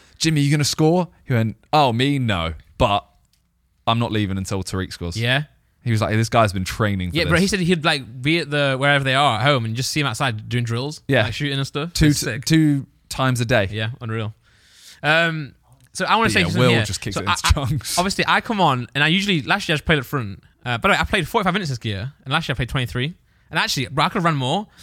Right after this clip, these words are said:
Speaker 2: I was gassed. I was like, "Bro, I actually really enjoyed, like, running around, around this game."
Speaker 1: Oh,
Speaker 2: But
Speaker 1: you're gonna see the first, you're gonna see the GoPro angle of this.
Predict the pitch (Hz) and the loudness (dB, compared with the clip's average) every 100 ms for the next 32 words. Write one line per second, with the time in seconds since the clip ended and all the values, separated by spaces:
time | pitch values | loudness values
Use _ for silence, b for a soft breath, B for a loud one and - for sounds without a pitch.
0 | B - 196 139 165 214 190 151 180 165 | B 0 2 2 0 0 0 2 4 4
1 | 196 180 165 151 143 165 139 131 131 131 | 4 2 2 4 4 2 2 0 2 0
2 | - 135 127 127 139 156 B B 123 123 | 0 -2 -4 -6 -6 -6 B B 0 2
3 | 139 120 120 113 113 110 - 113 113 - | 2 0 -2 -2 0 0 0 0 0 -4
4 | - 117 113 113 98 113 110 107 95 98 | -8 -6 -4 -6 -2 0 2 0 -2 -2
5 | 101 90 87 92 - | -4 -6 -6 -8 -10